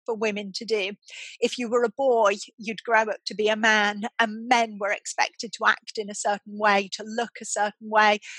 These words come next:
There were certain jobs that men were more inclined to do than women, more seen as more socially acceptable. And I think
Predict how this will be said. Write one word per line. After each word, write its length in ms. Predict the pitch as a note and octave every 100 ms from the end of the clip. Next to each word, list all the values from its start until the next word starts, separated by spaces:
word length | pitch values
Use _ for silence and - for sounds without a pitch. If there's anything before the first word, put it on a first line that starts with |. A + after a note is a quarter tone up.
| -
There 80 | -
were 60 | G#3
certain 380 | - A3 - G3
jobs 520 | B3 A3 G3 - -
that 160 | - D#3+ -
men 400 | G#3+ G#3+ G3+ G3+ _ -
were 400 | G#3+ G#3 G3+ G3+ G3
more 240 | A3 G#3+
inclined 400 | G#3+ G#3 G#3 G#3
to 100 | -
do 320 | A3 G#3+ G3 F#3+ _ -
than 180 | G#3+
women, 400 | G#3 G#3+ G3 G#3 G3+ - -
more 240 | A3+ A#3+ A#3 -
seen 240 | - B3
as 140 | G#3 -
more 140 | G#3
socially 440 | - G#3+ G#3+ G#3
acceptable. 760 | G#3+ - - F#3+ - G#3 F#3 A3 _ _ _ _ _ - _
And 140 | B3 A#3
I 40 |
think 360 | A3+ D4 B3+